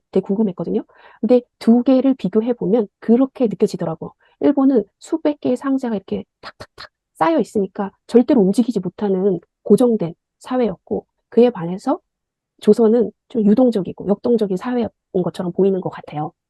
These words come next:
이 두 나라만 보면 그런 거고요. 그래서 이게 민족성이냐 국민성이냐, "아, 일본의 국민성은 그래"라고 얘기를 되-, 되게 굉장히 많이 들었거든요. 질서를 잘 지키고 정결하고 깨끗한 모습은 일본의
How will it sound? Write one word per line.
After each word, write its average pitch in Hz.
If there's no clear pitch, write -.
이 208
두 269
나라만 226
보면 190
그런 175
거고요. 170
그래서 269
이게 214
민족성이냐 254
국민성이냐, 220
"아, 240
일본의 330
국민성은 285
그래"라고 214
얘기를 214
되-, -
되게 190
굉장히 233
많이 170
들었거든요. 165
질서를 208
잘 175
지키고 202
정결하고 196
깨끗한 294
모습은 208
일본의 247